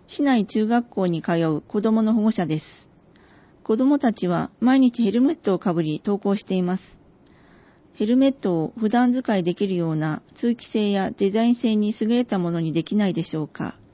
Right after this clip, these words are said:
回答、市では自転車での通学が主体となっている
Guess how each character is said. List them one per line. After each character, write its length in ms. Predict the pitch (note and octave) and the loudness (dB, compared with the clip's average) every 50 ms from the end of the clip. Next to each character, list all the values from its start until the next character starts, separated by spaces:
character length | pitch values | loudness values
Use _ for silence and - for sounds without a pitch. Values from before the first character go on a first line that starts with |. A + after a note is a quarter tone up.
| - - - - - - - _ _ - _ _ | -20 -20 -20 -20 -20 -20 -20 _ _ -20 _ _
回 220 | - - F#3+ F#3 E3+ | -4 -2 -2 -2 -2
答、 380 | _ - E3+ E3 D#3 D3+ B3+ - _ _ - _ _ _ _ _ _ _ _ _ | _ -6 -6 -6 -6 -6 -8 -12 _ _ -20 _ _ _ _ _ _ _ _ _
市 200 | - - - B3 | -12 -6 -6 -2
で 120 | A3+ A3 F#3+ | 0 0 0
は 240 | E3+ E3 D#3 - - - - - - - - - - _ - - | 0 -2 -4 -4 -8 -14 -20 -20 -20 -20 -20 -20 -20 _ -12 -10
自 40 | G3+ | -6
転 220 | G3 - B3+ D#4 | -2 0 0 0
車 120 | D4+ D#4 B3 | 2 0 0
で 140 | A#3 G#3 | 0 0
の 100 | G3 F3+ | 0 -2
通 240 | E3+ - - F3+ F#3 | -4 -4 -4 -4 -2
学 280 | F3+ F#3 F3 - F3+ F3 | -2 -2 -4 -4 -4 -4
が 120 | E3 F3 | -2 -4
主 100 | - - | -4 -4
体 200 | - G3+ G3 G3+ | -2 -2 -2 -2
と 100 | - G3+ | 0 0
な 160 | G3+ G3 G#3 | 0 0 0
っ 40 | B3 | 0
て 160 | - - - | -2 -4 -4
い 140 | - D#3 D3 | -4 -2 -2
る 180 | D#3 D3+ - | -4 -4 -6